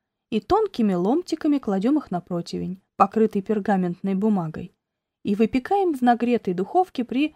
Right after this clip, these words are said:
двухсот градусах примерно пятнадцать-двадцать минут. Таким образом, тыква запечётся и не даст клёцкам ненужную жидкость. Смешиваем ещё горячий картофель,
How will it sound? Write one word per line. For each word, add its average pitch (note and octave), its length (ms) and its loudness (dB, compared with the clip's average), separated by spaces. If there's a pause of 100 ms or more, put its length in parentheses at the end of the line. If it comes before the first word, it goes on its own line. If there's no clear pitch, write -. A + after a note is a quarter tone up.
(220)
двухсот F#3+ 600 -2
градусах E4 640 -2 (100)
примерно C#4 680 0 (140)
пятнадцать-двадцать F#3+ 1080 -6
минут. D#3 360 -10 (840)
Таким G#3 340 0
образом, F#3 440 -2
тыква G3+ 340 -2
запечётся G3 680 -2
и G3 40 -2
не F#3+ 120 -2
даст A#3+ 320 -2
клёцкам B3+ 720 -2
ненужную G3+ 680 0
жидкость. - 580 -10 (1000)
Смешиваем A#3 680 2
ещё A3 320 0
горячий G#3+ 540 0
картофель, F#3+ 760 -6